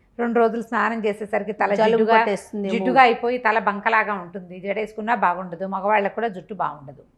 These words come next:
Speaker 2: ఉమ్.
Speaker 1: ఈ సమస్యలు ఉంటాయి. అయితే ఇప్పుడు అలాంటి సమస్యలు ఉన్న వాళ్ళు నిత్యం చేయొద్దు, పర్వదినాల్లో తల స్నానం చేయండి. పర్వదినాలంటే నాలుగు సోమవారాలు, రెండు ఏకాదశులు,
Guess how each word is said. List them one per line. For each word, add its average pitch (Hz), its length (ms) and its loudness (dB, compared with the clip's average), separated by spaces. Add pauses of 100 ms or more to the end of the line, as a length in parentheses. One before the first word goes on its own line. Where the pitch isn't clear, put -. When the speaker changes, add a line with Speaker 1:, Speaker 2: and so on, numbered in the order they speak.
(800)
Speaker 2:
ఉమ్. 208 260 -10 (120)
Speaker 1:
ఈ 247 80 -4
సమస్యలు 226 460 -4
ఉంటాయి. 196 260 -6 (560)
అయితే 220 260 2
ఇప్పుడు - 200 0
అలాంటి 220 420 4
సమస్యలు 214 520 -2
ఉన్న 190 140 -8
వాళ్ళు 190 360 -2 (340)
నిత్యం 220 420 -4
చేయొద్దు, 226 440 -2
పర్వదినాల్లో 220 800 0
తల 214 220 0
స్నానం 185 380 -8
చేయండి. 139 500 -12 (1300)
పర్వదినాలంటే 208 840 2 (280)
నాలుగు 226 280 4
సోమవారాలు, 190 680 0 (1160)
రెండు 214 240 4
ఏకాదశులు, 202 800 2